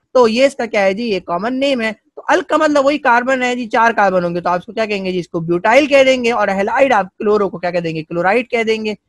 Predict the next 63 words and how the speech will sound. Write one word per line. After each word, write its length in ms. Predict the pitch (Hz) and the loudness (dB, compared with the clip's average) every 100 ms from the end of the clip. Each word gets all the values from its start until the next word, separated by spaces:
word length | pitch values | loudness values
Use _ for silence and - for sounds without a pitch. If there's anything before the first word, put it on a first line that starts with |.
| _ - | _ -2
ब्रोमो 280 | 214 254 277 | 2 4 2
क्या 160 | 269 | 0
कह 160 | 247 233 | 0 -2
देंगे? 220 | 220 214 | -2 -2
ब्रोमाइड 480 | 185 170 170 226 262 | -4 -2 0 0 0
कह 180 | - 226 | -2 -2
देंगे। 280 | 220 214 214 | -2 0 0
और 160 | 208 | 0
आयोडो 340 | 180 196 233 240 | 0 0 0 0
क्या 140 | 226 | 0
कह 80 | 196 | -2
देंगे? 220 | 208 233 | -2 -2
आयोडाइड 440 | 185 175 175 226 | -2 -2 0 -2
कह 160 | 240 202 | -2 -4
देंगे। 240 | 202 220 | -4 -4
तो 340 | 262 _ _ 294 | -6 _ _ -8
ये 60 | |
common 300 | 311 226 240 | -2 0 0
name 220 | 254 240 240 | -2 -4 -4
भी 60 | |
लिखना 240 | 226 214 214 | -6 -6 -4
बड़ा 180 | 202 | -2
आसान 300 | 190 185 185 | -2 -2 -4
है, 60 | 226 | -4
और 60 | 208 | -2
common 300 | 190 190 202 | -2 -2 -4
name 240 | 202 208 | -6 -6
भी 120 | 220 | -6
ये 260 | 214 185 185 | -4 -2 -4
rule 240 | 175 226 | -2 -4
के 100 | 220 | -6
तहत 220 | 220 190 185 | -6 -6 -4
चल 180 | 202 220 | -4 0
रहा 80 | 240 | -2
है 60 | |
जी। 100 | 214 | -2
ये 380 | 208 _ _ 226 | -6 _ _ -8
common 280 | 202 202 220 | -4 -2 -2
name 180 | 220 220 | -6 -4
क्या 140 | 214 | -4
कहलाएगा 360 | 214 202 190 202 | 0 0 2 0
जी? 80 | |
alkyl 420 | 233 180 180 185 180 | 0 -2 0 0 0
halide 280 | 156 147 - | -4 -6 -6
कहलाएगा। 380 | 151 127 117 139 _ | -8 -8 -10 -14 _
इसको 260 | - - 233 | -20 -4 -2
भी 100 | 220 | 0
हम 140 | 214 | 0
आगे 180 | 190 190 | -2 -2
पढ़ेंगे, 300 | - 208 214 | -4 -6 -2
तो 60 | 202 | -2
आपको 220 | 185 190 | -2 -6
अंदाजा 320 | 180 165 196 | -4 -4 -4
हो 60 | 247 | -2
जाएगा 260 | 233 214 | -2 -2
जी, 140 | 208 208 _ _ _ | -6 -8 _ _ _
कि 60 | 214 | 0
IOPAC 380 | 185 202 214 202 | 0 0 -4 -10
system 300 | 196 208 202 | -12 -12 -12
के 80 | |
तहत 220 | 196 196 196 | -4 -4 -2
और 220 | 180 175 | -2 -2
common, 360 | - 180 196 | -2 -4 -4